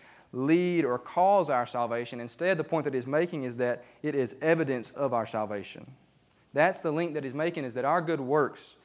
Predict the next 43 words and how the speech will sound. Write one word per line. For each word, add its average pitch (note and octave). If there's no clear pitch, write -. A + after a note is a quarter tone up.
and A#2
our D#3
returning D#3+
blessing D#3
for D3+
reviling B2+
and A2
our D3
keeping E3+
evil D#3+
from D3
our C3
tongue C3
is C#3
not F3
how F3
we C#3
become C3+
righteous, B2+
but C3+
it D3+
is D3
a C3+
result B2
of C3
us C#3+
being C3+
declared D#3+
righteous. A2
It D3+
is C#3+
a C3
demonstration D3
of B2+
our A#2+
faith, A#2
it A#2+
is A2+
the A#2+
evidence E3
of A#2
our A2
salvation. G2+